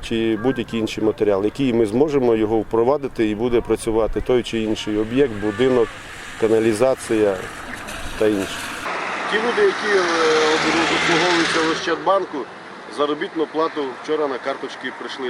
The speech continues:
смс-ки, отримали. Ті, хто в Приватбанку, зараз знаходиться мій заступник головного бухгалтера Державної виконавчої служби області і чекає бу-, бухгалтера виконавчої, щоб дізнатися точно, чи відправлені гроші на Приватбанк.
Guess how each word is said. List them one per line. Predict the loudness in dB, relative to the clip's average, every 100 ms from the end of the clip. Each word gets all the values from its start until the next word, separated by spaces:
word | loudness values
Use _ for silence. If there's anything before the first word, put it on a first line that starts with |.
| -6
смс-ки, | -8 -8 -8 -8 -14 -10
отримали. | -10 -8 -8 -8 -10 -12 -14 -8
Ті, | -8
хто | -4 -6
в |
Приватбанку, | -4 -4 -2 0 0 0 -4
зараз | 0 0 0
знаходиться | -2 -6 -6 -8 -8 -6 -6 -10 -14 -8 -4
мій | -4 -6
заступник | -8 -8 -6 -6
головного | -6 -6 -4 -4 -6
бухгалтера | -6 -4 -6 -4 -6 -6
Державної | -6 -4 -4 -4
виконавчої | -6 -4 -4 -4 -6 -6
служби | -6 -6 -4 -2
області | 0 0 -2 -4 -4 -4 -4 -4 -4 0
і | 2 4 4 4 2 2 0
чекає | 0 2 4 2
бу-, | 0 -6 -8 -6
бухгалтера | 0 0 0 -4 -6
виконавчої, | -6 -4 -2 -2 -4 -10
щоб | -8 -6 -6 -8 -12 -18 -14
дізнатися | -10 -2 -2 -2 -6 -4 0
точно, | 0 0 -8 -8
чи | -8
відправлені | -10 -6 -2 0 0 -2 -4 -4
гроші | -2 -2 -2 -6 -10 -12 -14 -12 -6
на | -2 0 0 -2
Приватбанк. | -2 0 0 -4 -4